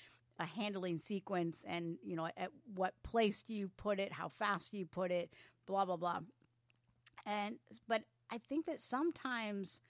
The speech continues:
the lingo overtakes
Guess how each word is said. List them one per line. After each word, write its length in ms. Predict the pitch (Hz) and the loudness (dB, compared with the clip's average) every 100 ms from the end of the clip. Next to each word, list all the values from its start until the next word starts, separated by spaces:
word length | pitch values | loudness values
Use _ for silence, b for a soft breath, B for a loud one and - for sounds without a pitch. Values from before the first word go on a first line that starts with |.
| b b b b b _ _ _ - 233 | b b b b b _ _ _ -6 -2
the 160 | 196 196 | 2 2
lingo 920 | 196 220 294 370 262 196 180 190 226 _ - | 4 4 4 6 6 6 4 2 -2 _ 4
overtakes 1200 | 226 240 226 202 - - 214 196 - - - | 4 6 2 0 -2 -2 0 0 -2 -6 -6